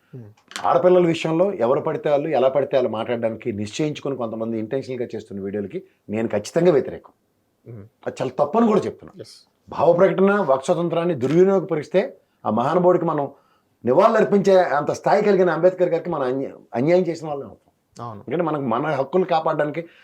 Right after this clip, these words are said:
Speaker 2: ఆయన రాజ్యాంగంలో మనకి హక్కులు ఇచ్చాడు. హక్కులు దుర్వినియోగపరుస్తానంటే
Speaker 1: Hmm.
Speaker 2: సమాజం అంతా అలా లేదు కదా.
Speaker 1: అవును.
Speaker 2: సమాజ హితం కోరిన వాడు ఎవడైనా సరే,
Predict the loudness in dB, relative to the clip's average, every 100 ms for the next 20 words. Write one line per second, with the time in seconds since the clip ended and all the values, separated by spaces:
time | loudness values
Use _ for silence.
0 | -8 -2 2 2 2 2 2 0 -2 -2
1 | -6 -4 -2 0 0 -2 -10 -14 _ _
2 | _ _ -16 -2 0 2 2 2 0 -2
3 | -4 -2 -4 -4 -8 -18 _ _ _ -20
4 | -8 -2 0 2 2 2 2 4 2 0
5 | -4 -6 -8 _ -14 -12 -14 _ _ _
6 | _ _ _ -6 0 4 4 4 2 6
7 | 6 6 6 6 4 0 -2 -4 -6 -8